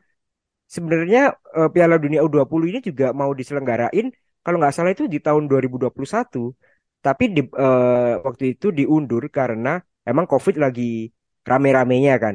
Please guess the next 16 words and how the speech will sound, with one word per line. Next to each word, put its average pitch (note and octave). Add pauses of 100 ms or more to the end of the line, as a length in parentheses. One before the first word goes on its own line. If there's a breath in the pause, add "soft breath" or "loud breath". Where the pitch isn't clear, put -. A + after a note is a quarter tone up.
di A2+
negara G#2+
kita, G2+
parah G#2
banget A2
waktu G2
itu E2+
kan. E2 (480 soft breath)
Jadi A#2+ (420)
nggak B2
bisa C#3 (140)
gitu B2
kalau A#2+
kita C3
mau C3
nyelenggarain C3